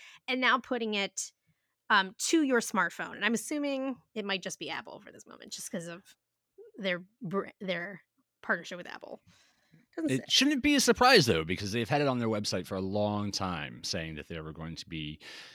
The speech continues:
Speaker 2: incorporating something new. And from what I understand, they're not doing away with Magic Bands. They're
Speaker 1: That's
Speaker 2: just
Speaker 1: right.
Speaker 2: adding a,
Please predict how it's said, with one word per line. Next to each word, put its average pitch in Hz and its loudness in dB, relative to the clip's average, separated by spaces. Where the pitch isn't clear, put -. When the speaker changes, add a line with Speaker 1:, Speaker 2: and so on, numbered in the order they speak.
Speaker 2:
incorporating 180 10
something 185 4
new. 139 8
And 196 -2
from 151 4
what 151 6
I 147 4
understand, 127 2
they're 123 0
not 180 0
doing 226 2
away 139 6
with 214 4
Magic 82 -2
Bands. 65 -8
They're - 2
Speaker 1:
That's 117 2
Speaker 2:
just - -4
Speaker 1:
right. 208 2
Speaker 2:
adding 123 4
a, 110 -4